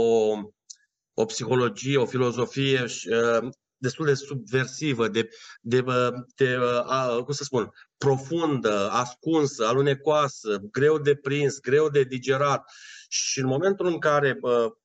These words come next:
faci abuz într-o zonă cum e a noastră Europa, în care avem altă, alt etos, altă gândire, altă filozofie, alte principii de viață, alt,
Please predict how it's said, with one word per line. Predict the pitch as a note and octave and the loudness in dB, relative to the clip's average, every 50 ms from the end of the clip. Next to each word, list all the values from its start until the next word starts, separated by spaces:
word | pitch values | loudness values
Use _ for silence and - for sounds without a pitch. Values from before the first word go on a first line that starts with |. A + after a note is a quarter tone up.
| _ _ | _ _
faci | - D#3 F3 E3+ - | -2 0 0 0 0
abuz | E3 C#3 C3 B2+ C3+ B2+ B2+ C3 C3+ C#3 C#3 | -2 -2 -2 -2 -2 0 2 0 0 0 -2
într-o | C#3+ C#3 C3 C3+ C3+ C3 B2+ B2 B2 | -2 -2 -2 -2 -2 0 0 0 -2
zonă | A2+ G#2+ B2 D3+ D#3 D#3+ D#3 C#3 B2 G#2+ - - _ _ _ _ _ _ _ _ | -4 0 2 4 4 4 4 2 0 -2 -4 -8 _ _ _ _ _ _ _ _
cum | _ E3+ F#3 G3 | _ -2 -2 0
e | |
a | F3+ F3+ | 0 2
noastră | D#3+ D#3 C#3+ C3+ - D3 | 2 2 0 2 0 0
Europa, | C#3+ C3+ C3 B2+ B2 A2+ G2+ A#2+ A#2 A#2+ | 2 2 2 2 0 0 0 0 -2 -2
în | B2+ C#3 D3 C#3 | -2 -4 -6 -4
care | D3+ D#3 D#3+ D3 A#2+ G#3 - | -2 0 0 0 0 -2 -4
avem | - C3+ B2+ D3+ D3 C#3+ - - | -8 -2 0 0 0 0 -2 -4
altă, | C3+ - D3 C#3+ C#3 - C3+ C#3 C3 B2+ - _ _ C#3 C3+ C3 | -2 0 0 0 -2 -2 -4 -4 -4 -6 -14 _ _ -2 -2 -2
alt | A#2+ B2 C3+ C#3 C3+ - | 0 0 0 0 0 0
etos, | A2 A2+ - B2+ B2 A2+ - | -2 -2 -2 -2 -4 -2 -2
altă | B2 A#2+ A#2 B2 | -4 -2 -2 -4
gândire, | A2 A#2+ A#2+ A#2+ G#2+ A2+ A2 A2+ | -4 -2 -4 -4 -2 -2 0 0
altă | A2+ A2+ - A2+ | 0 -2 -6 -8
filozofie, | - B2 A#2 A2+ A#2 A#2 G#2+ A2+ A2 | -4 -2 -2 -2 -2 -4 -4 -4 -4
alte | G#2+ G#2+ A2+ | -2 -4 -4
principii | - A#2 A2 - - - A#2 | -6 -6 -10 -10 -10 -6 -4
de | A#2 | -4
viață, | A2 G#2 G#2+ G#2+ A2+ G#2+ - A2 | -2 -2 -2 -4 -4 -4 -6 -4
alt, | A#2 A#2 A#2 A2+ | -4 -4 -4 -6